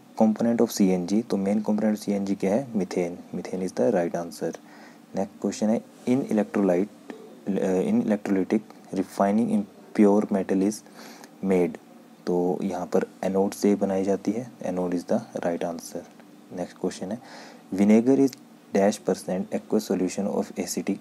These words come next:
acid। तो यहाँ पर जो सबसे कम आपको दिखाई दे रहा है वो थ्री रेशियो, अ, थ्री, थ्री से फ़ोर के बीच में है, तो थ्री से फ़ोर परसेंट के बीच में जो वो right answer हो जाएगा। Next question है, molecules of soap are the dash and salts of long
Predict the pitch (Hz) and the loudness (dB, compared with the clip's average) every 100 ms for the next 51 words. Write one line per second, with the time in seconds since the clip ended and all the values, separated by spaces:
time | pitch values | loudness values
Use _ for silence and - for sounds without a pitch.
0 | - 82 - 82 - 95 104 107 - 107 | -6 -6 -6 -6 -4 -2 -2 -4 -2 0
1 | 107 - 107 98 101 98 95 - 104 92 | 0 0 0 0 0 -2 -2 -2 -2 -2
2 | 90 92 90 101 - - - 87 87 85 | 0 0 0 -2 -4 -12 -4 -2 0 -2
3 | 110 - - - 87 87 101 92 - - | -4 -8 -12 -6 -4 -2 0 0 -2 -18
4 | - - 104 107 123 - 92 - 92 87 | -10 2 4 4 2 4 4 4 2 2
5 | 85 90 90 - 90 - 98 - 127 - | -2 -4 -4 -4 -6 -2 0 0 -2 -4
6 | - - - - - - 101 101 - 98 | -18 -18 -18 -18 -20 0 4 4 2 0
7 | 92 90 - 92 90 98 90 90 117 - | 0 -4 -2 0 0 0 -2 -2 -4 -4
8 | 90 85 87 82 - 85 85 82 87 - | -4 -2 -4 -8 -8 -8 -8 -8 -12 -10
9 | 92 92 - 95 - 101 - - - - | -8 -8 -4 -6 -4 -8 -10 -18 -20 -20
10 | - - - 95 101 107 123 123 123 - | -20 -20 -6 0 0 2 2 2 -2 -4
11 | - 95 107 - - - - - 98 110 | 0 2 2 -4 -20 -20 -16 0 4 4
12 | 113 110 101 95 104 - - 101 98 - | 4 0 2 0 0 -4 -10 -6 -6 -4
13 | 90 95 104 - 104 - - 90 92 98 | 0 2 0 -2 -2 -4 -10 -6 -2 -2